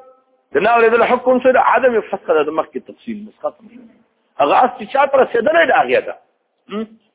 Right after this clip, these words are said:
لتناقض، ځکه تناقض ده، لأن دعوة، لأن دعواه والقسمة ميراثان يتعلقان بصورة التراك. دا دوان د صورت ترکې سره سره تعلق.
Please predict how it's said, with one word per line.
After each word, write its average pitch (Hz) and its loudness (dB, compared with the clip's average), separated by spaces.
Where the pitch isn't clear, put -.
لتناقض، 277 0
ځکه 262 2
تناقض 214 2
ده، 214 2
لأن 208 4
دعوة، 277 4
لأن 196 2
دعواه 269 2
والقسمة 269 -2
ميراثان 190 2
يتعلقان 196 2
بصورة 180 2
التراك. 131 0
دا 143 2
دوان 233 4
د 214 -2
صورت 220 0
ترکې 190 -2
سره 160 -2
سره 113 -6
تعلق. - -14